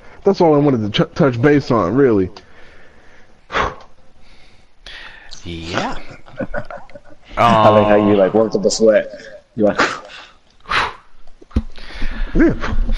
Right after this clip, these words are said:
Speaker 2: Uh, yeah, I th-, I'm, I'm, I'm out of shit. Dave?
Speaker 3: Okay. Uh,
Speaker 1: He said,
Speaker 3: man.
Speaker 1: "I'm out of shit."
Speaker 2: I'm out of
Speaker 3: I
Speaker 2: shit.
Speaker 3: mean,
Speaker 2: I was stretching out
Speaker 3: I mean, the
Speaker 2: saying
Speaker 3: only
Speaker 2: that.
Speaker 3: thing, the only thing I could say is, like,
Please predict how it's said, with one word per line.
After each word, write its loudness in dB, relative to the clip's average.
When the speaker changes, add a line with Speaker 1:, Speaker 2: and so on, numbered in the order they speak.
Speaker 2:
Uh, 0
yeah, -4
I 0
th-, -10
I'm, 0
I'm, -4
I'm -4
out -4
of -8
shit. -8
Dave? 2
Speaker 3:
Okay. 0
Uh, -8
Speaker 1:
He 4
said, 0
Speaker 3:
man. -2
Speaker 1:
"I'm 0
out 2
of 0
shit." -4
Speaker 2:
I'm -8
out -4
of 4
Speaker 3:
I 4
Speaker 2:
shit. 6
Speaker 3:
mean, 6
Speaker 2:
I 6
was 6
stretching -2
out 0
Speaker 3:
I 2
mean, 6
the 6
Speaker 2:
saying 4
Speaker 3:
only 4
Speaker 2:
that. -2
Speaker 3:
thing, 2
the 0
only 4
thing 2
I 4
could -6
say 4
is, 0
like, 2